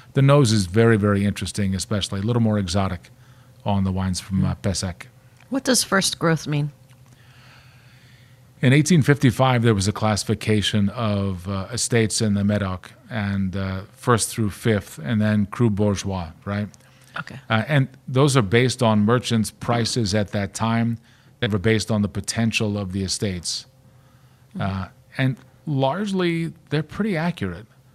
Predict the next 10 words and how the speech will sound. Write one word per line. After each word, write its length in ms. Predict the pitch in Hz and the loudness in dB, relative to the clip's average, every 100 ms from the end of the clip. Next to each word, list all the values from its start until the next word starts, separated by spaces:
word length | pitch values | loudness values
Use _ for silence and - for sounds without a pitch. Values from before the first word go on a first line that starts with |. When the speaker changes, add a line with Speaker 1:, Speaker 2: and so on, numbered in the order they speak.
| _ _ - | _ _ -6
Speaker 1:
as 160 | 113 104 | -4 -2
far, 380 | 117 110 104 - | 0 2 0 0
and, 180 | 139 120 | -4 0
and, 220 | 151 131 - | 0 0 0
and 340 | 143 127 113 - _ _ _ _ _ _ _ | 2 2 2 -4 _ _ _ _ _ _ _
the 80 | 123 | 2
difference 340 | 113 165 180 | 4 4 4
between 360 | 135 117 127 117 | 2 2 4 4
a, 240 | 110 113 - - | 2 -2 -12 -6
a, 160 | 113 | -6